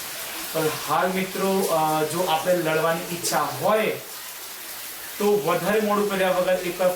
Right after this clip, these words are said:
ફરીથી આ ફિલ્ડમાં જમ્પ લાવજો, કારણ કે, અ, જે લોકો પાસે અત્યારે સમય છે, જે લોકો ઈચ્છે છે કે મારે એની હાઉ મારે સરકારી નોકરી લેવી જ છે, તો તેની માટે આ એક ગોલ્ડન પીરિયડ છે, ગોલ્ડન એરા તમારું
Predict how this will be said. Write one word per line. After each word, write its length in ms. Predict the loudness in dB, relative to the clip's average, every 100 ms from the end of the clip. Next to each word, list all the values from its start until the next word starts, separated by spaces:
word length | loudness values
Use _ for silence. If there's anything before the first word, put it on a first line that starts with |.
| 0
ફરીથી 560 | 0 0 -2 -2 -4 -6 -10 -2
આ 100 | 0
ફિલ્ડમાં 440 | 0 -2 0 0
જમ્પ 280 | 2 0 0
લાવજો, 640 | 0 2 2 2 2 2 2
કારણ 240 | 2 2
કે, 380 | 0 0 0 0 -2 -10 -10 -10 -10 -10 0
અ, 180 | 2 2
જે 220 | 2 0
લોકો 260 | 2 2 4
પાસે 220 | 4 2
અત્યારે 300 | 2 2 2
સમય 540 | 2 2 2 2 2
છે, 160 | 0 -2
જે 100 | 0
લોકો 440 | 0 2 0 0
ઈચ્છે 280 | -2 2 2
છે 180 | 4 2
કે 120 | 4
મારે 240 | 4 2
એની 360 | 0 0 0 2
હાઉ 300 | 2 2 2
મારે 220 | -2 0
સરકારી 360 | 0 0 0 2
નોકરી 240 | 0 -2
લેવી 440 | -2 0 0 0 -2
જ 100 | -2
છે, 280 | 0 0 -2 -8 -10 -10 -10 -10 -10 -8
તો 260 | -2 0 0
તેની 320 | 0 2 2
માટે 480 | 2 0 2 2 2
આ 240 | 2 0 0
એક 200 | -4 -2
ગોલ્ડન 360 | -2 0 0
પીરિયડ 420 | 0 -2 -2 2 2
છે, 280 | 0 -2
ગોલ્ડન 240 | 0 0 0 0
એરા 200 | 0 0
તમારું 340 | 0 0 0